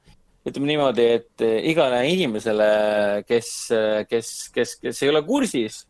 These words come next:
äh, ütleme nii, et ajalooga, siis, äh, tegelikult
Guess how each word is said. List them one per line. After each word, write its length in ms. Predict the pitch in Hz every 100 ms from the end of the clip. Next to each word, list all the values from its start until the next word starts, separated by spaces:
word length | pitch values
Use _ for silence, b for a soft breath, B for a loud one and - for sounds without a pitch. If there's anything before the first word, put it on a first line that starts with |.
| _ _ _ _ -
äh, 80 | - - - - -
ütleme 160 | 123 127 143
nii, 80 | 131
et 80 |
ajalooga, 580 | 170 139 107 107 101 104 b b _
siis, 380 | 139 - -
äh, 320 | 143 135 131 123
tegelikult 460 | 170 170 151 123